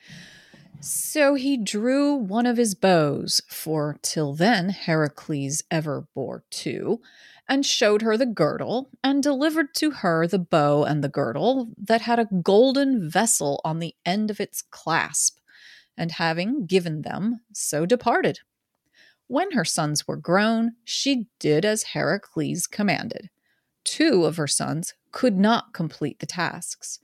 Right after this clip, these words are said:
and so were cast out by their mother and left the country. But Sithis,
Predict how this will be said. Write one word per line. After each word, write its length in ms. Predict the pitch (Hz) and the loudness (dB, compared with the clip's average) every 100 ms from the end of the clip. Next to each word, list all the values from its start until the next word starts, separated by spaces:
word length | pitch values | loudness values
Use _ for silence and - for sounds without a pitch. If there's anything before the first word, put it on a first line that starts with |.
| _ _ - | _ _ -4
and 160 | 294 | -2
so 220 | - 226 | -2 -2
were 260 | 214 147 - _ | -2 -4 -10 _
cast 540 | - - 302 330 - | -16 -4 -4 -2 -6
out 220 | 220 180 - | -6 -6 -8
by 140 | - 156 | -8 -6
their 160 | 151 | -6
mother 420 | 151 160 160 247 - | -8 -8 -6 -6 -4
and 240 | 196 180 180 | -6 -6 -10
left 560 | 165 156 160 180 - | -12 -4 -2 -4 -6
the 60 | 226 | -6
country. 500 | 240 247 - 147 - _ _ _ - - - _ _ _ | -4 -4 -6 -10 -12 _ _ _ -20 -20 -20 _ _ _
But 280 | 180 - - _ | -2 -2 -10 _
Sithis, 1300 | - - - - - - 302 - 180 226 - - - | -6 -4 -4 -2 -2 2 0 0 -4 -2 -6 -6 -10